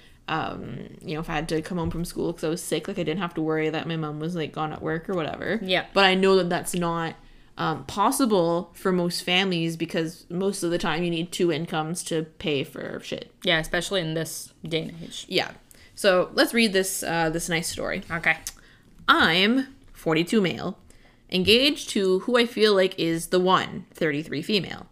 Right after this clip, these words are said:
Speaker 2: Okay.
Speaker 1: We'd been dating for just over three years, and I proposed last month."
Speaker 2: Congratulations.
Speaker 1: Congratulations. Last night, after another session of wedding planning,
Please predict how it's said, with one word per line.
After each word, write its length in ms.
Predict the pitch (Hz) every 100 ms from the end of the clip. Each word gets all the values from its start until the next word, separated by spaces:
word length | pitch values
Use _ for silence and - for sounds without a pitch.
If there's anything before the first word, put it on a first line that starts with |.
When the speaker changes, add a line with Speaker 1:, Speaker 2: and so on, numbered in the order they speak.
| -
Speaker 2:
Okay. 340 | 196 226 - 277 - -
Speaker 1:
We'd 200 | 196 185
been 140 | 185
dating 320 | 185 202 214
for 100 | 220
just 220 | 180 330 330
over 180 | 302 302
three 200 | 277 262
years, 360 | 185 180 180
and 120 | -
I 60 | 175
proposed 400 | 180 170 147 156
last 200 | 135 190
month." 220 | 208 -
Speaker 2:
Congratulations. 760 | - 254 208 170 156 156 - -
Speaker 1:
Congratulations. 600 | - 349 381 359 - - - - - - - -
Last 260 | - - -
night, 280 | 247 170 -
after 260 | 175 -
another 220 | 185 190 262
session 340 | 254 262 294
of 120 | 285
wedding 280 | 208 165 -
planning, 480 | - 95 127 180